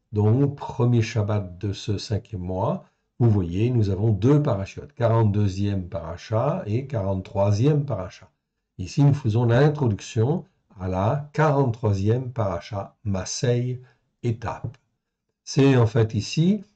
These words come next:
les derniers chapitres du livre des Nombres, Bamidbar, et on va aborder en fait Deutéronome, qui est le dernier livre en fait, bon, de la Torah, avant de repartir pour un nouveau cycle. Nous sommes là au chapitre quarante-neuf de Jérémie.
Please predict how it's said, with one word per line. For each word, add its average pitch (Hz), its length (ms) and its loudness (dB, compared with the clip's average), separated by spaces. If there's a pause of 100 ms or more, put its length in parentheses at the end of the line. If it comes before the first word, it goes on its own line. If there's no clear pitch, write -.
(240)
les 117 160 4
derniers 117 260 4
chapitres 143 500 -2
du 120 160 -2
livre 147 420 -2
des 117 200 2
Nombres, 147 560 2 (180)
Bamidbar, 98 960 -4 (340)
et 113 140 2
on 117 100 4
va 107 140 4
aborder 104 400 0
en 143 80 2
fait 101 300 -2
Deutéronome, 104 720 0
qui - 140 -4
est 98 40 2
le 90 120 -2
dernier 113 320 4
livre 110 280 -2
en - 80 -10 (100)
fait, 107 60 0
bon, 104 220 0
de 104 100 -2
la 90 120 -8
Torah, - 540 -8 (320)
avant 113 300 4
de 113 80 4
repartir 110 680 0
pour 107 280 2
un 113 140 -2 (200)
nouveau 98 340 -4
cycle. - 260 -16 (840)
Nous 120 60 4
sommes 131 240 4
là 143 100 6
au 135 80 6
chapitre 107 440 -2
quarante-neuf - 840 0
de 95 320 -4
Jérémie. 98 600 0